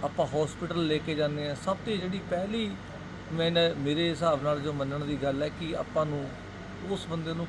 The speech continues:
ਖੂਨ ਦੀ ਜ਼ਰੂਰਤ ਹੁੰਦੀ ਹੈ। ਜਿਹੜਾ ਇਹ ਦਾਨ ਕੀਤਾ ਹੋਇਆ ਖੂਨ ਹੁੰਦਾ ਹੈ, ਇਹਦੇ ਨਾਲ ਕਈ ਲੋਕਾਂ ਦੀ ਜਿਹੜੀ ਜ਼ਿੰਦਗੀ ਬਚਦੀ ਹੈ।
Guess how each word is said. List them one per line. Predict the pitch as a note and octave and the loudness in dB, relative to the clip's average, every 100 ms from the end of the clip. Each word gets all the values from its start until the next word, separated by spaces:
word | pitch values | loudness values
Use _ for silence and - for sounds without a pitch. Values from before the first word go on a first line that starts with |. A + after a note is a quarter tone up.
| - | -4
ਖੂਨ | D#3+ E3+ E3+ D#3+ - - - D3 | -2 0 -2 -4 -10 -10 -6 -6
ਦੀ | C#3+ | -2
ਜ਼ਰੂਰਤ | D3 D3+ C#3+ B2+ | 0 0 -2 -6
ਹੁੰਦੀ | B2 B2 B2 | -6 -6 -6
ਹੈ। | G#2+ - - - - - - | -8 -10 -12 -12 -12 -12 0
ਜਿਹੜਾ | E3 A3 A3 | 4 6 6
ਇਹ | A3 F#3+ | 6 4
ਦਾਨ | D3+ D#3 E3+ | 4 4 2
ਕੀਤਾ | E3+ D3+ F3+ | -4 0 0
ਹੋਇਆ | D#3+ E3+ | 2 -2
ਖੂਨ | - C#3 D3 | -4 -4 -2
ਹੁੰਦਾ | C3+ C3 B2 | -2 -2 -2
ਹੈ, | G2+ - - - - - - | -4 -8 -12 -12 -12 -6 -2
ਇਹਦੇ | F#3+ G#3+ | 0 0
ਨਾਲ | G#3+ G3 | -2 -2
ਕਈ | F#3+ G3 G3+ F#3 F3 - - | 0 2 2 0 -4 -8 -2
ਲੋਕਾਂ | D3 D#3+ E3 D#3+ | -2 0 0 0
ਦੀ | D#3 | 0
ਜਿਹੜੀ | D3+ D#3 D#3+ | 0 0 0
ਜ਼ਿੰਦਗੀ | C#3+ C#3 C3 D3 C3+ | 0 -2 0 -2 -2
ਬਚਦੀ | G#2+ B2 C#3 | -4 -4 0
ਹੈ। | D#3 | 0